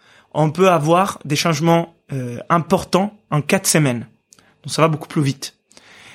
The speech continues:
Donc là, ça m'amène à la deuxième question, la posologie. Disons que, euh, la respiration, on respire tous les jours. Les exercices de respiration,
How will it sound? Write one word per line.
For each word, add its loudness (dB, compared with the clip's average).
Donc 2
là, 4
ça 0
m'amène 2
à 0
la 0
deuxième 0
question, -8
la -4
posologie. -2
Disons 4
que, 0
euh, -6
la 2
respiration, -2
on -10
respire -8
tous -6
les 2
jours. -2
Les 4
exercices 0
de 2
respiration, 0